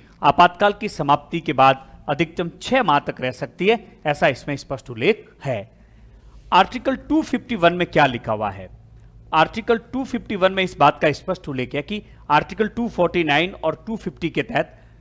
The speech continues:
संसद जब विधि बनाती है राज्य सूची के विषय पर, और ऐसी स्थिति में यदि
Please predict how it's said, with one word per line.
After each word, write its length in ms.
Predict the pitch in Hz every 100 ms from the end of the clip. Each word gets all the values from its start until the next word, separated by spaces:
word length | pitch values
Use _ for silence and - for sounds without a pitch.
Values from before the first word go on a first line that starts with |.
| -
संसद 460 | - 202 - 226
जब 120 | 202
विधि 280 | 151 151 180
बनाती 500 | 151 143 160 - 190
है 80 | 147
राज्य 260 | 135 139 160
सूची 280 | 160 -
के 120 | 143 131
विषय 280 | 127 196
पर, 320 | 180 135 120 - - -
और 80 | 151
ऐसी 300 | 165 - 233
स्थिति 280 | - 185 214
में 120 | 214
यदि 340 | 185 185 185